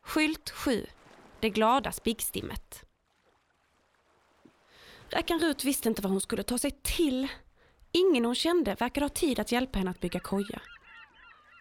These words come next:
Hon sjönk ner på en sten och var nära på att ge upp när hon fick se det glada spiggstimmet komma simmande rakt mot henne. Hon hoppade upp och började sprattla med alla sina små ben.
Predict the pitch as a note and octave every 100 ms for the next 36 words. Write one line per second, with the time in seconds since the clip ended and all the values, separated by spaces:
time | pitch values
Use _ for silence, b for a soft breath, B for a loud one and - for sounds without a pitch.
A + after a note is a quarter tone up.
0 | - - E4 D4+ D#4 C#4 D4+ D4+ C4 -
1 | C4 C4 - B3+ A#3 A#3+ - B3 C#4+ C#4+
2 | C#4 D4+ B3 - A#3+ B3 - A#3+ - -
3 | B B B B - G#3 G#3 G#3+ - C4
4 | G3+ F#3+ G3 A#3+ C#4+ D4 G3 - C4+ -
5 | - F#3 - - - F#3 F#3+ A3 B3 F#3+
6 | - - - - D#4 D4+ - B3+ - -
7 | G#3 G3+ - _ _ _ _ B B B
8 | B B G#3+ A3 F#3+ G#3 A#3 - E3+ F#3
9 | F3 - - A3 - - F3+ F3+ - A#3
10 | A#3 G#3 G3+ F#3+ A3 G#3+ G#3+ G3